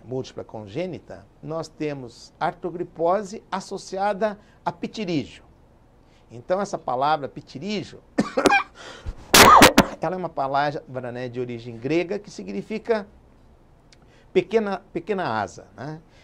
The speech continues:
Então, o sinal clínico são essas membranas ou essas pregas cutâneas ao longo das articulações. Isso pode ser localizado, né, ou generalizado. Localizado, por exemplo, no pescoço do, do Klippel feio,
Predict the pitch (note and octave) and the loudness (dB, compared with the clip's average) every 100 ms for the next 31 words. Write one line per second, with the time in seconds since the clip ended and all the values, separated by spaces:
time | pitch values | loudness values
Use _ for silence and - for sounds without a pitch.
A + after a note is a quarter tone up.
0 | - G3 A3+ A3+ F#3+ F3 - G#3 G#3 F3+ | -8 -4 -2 0 4 2 2 -6 -6 -8
1 | - E3 E3 E3 D3 B2+ C#3 B2+ A#2 E3 | -6 -4 -4 -6 -8 -4 -4 -2 4 4
2 | A3 F3+ A#2+ G2+ A#2+ B2 A2+ - - D3 | 4 0 -4 -6 -6 -6 -10 -16 -6 -2
3 | E3+ F#3+ B2+ G2 - - C3 - E3+ F#3 | -2 -2 -4 -4 -8 -12 -12 0 2 2
4 | A2+ - - - - F#3 G#3+ F3 F#3 G#3+ | -4 -14 -20 -20 6 6 6 4 2 0
5 | F#3 F#3+ F#3+ F3+ - - F3+ - C3+ G#2+ | -4 -6 -2 -4 -6 -4 -4 -4 -10 -12
6 | G2+ - - - - C#3 G3+ - - - | -16 -20 -20 -20 -20 -20 -20 -20 -20 -20
7 | - - E3+ D#3+ - F3+ E3 - D#3 D3+ | -14 -8 -6 -8 4 6 6 -4 -2 -2
8 | D3 C#3+ C3 B2+ D3+ A3+ A3 B3+ C4 - | -2 -2 -4 0 0 0 -6 -10 -10 -16
9 | - A#2 C#3+ - A#3+ G3+ G#3+ - F3 G3+ | -16 -14 4 8 8 4 -4 -6 -6 -6
10 | G#3+ C#3+ A#2+ F#2 - - - - - C#3+ | -6 -2 0 -2 -8 -20 -20 -20 -6 -4
11 | D3 E3+ F#3 C#3+ G3 F#3 D3+ C3 A2+ D#3+ | 4 4 6 4 4 2 -4 -4 -2 -4
12 | D#3+ B2+ B2 C3 - - A3+ B3 - G2+ | -4 -10 -6 -8 -8 0 2 2 -4 -14
13 | A#2 A#2 A2 G#2+ G#2+ A2 - D3 C3+ A#2+ | -12 -10 -8 -10 -14 -16 -6 -6 -4 -6
14 | - C#3+ - - | -6 -10 -8 -10